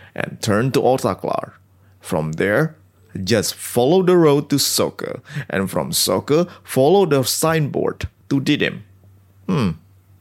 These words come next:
kalau lu denger instruksi kayak gini susah nggak? Kalau gua denger waktu itu, ah, easy. Paling setengah jam juga nyampe.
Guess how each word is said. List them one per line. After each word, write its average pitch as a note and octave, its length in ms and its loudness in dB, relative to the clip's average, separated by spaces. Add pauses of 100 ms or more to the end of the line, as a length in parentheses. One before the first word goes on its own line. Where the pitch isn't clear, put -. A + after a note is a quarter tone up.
(140)
kalau G#2 240 2
lu G#2+ 80 0
denger B2 400 0
instruksi G#2 400 -4
kayak G2 240 0
gini B2 80 0
susah G2 320 -2
nggak? - 140 -12 (340)
Kalau F2 240 -2
gua D3+ 240 4
denger A2+ 320 2
waktu F2 240 -4
itu, - 160 -10 (640)
ah, - 320 -2 (320)
easy. - 400 -4 (240)
Paling A#2 240 -2
setengah D#2+ 320 -4
jam G#2 160 -4
juga G2 240 -2
nyampe. - 400 -8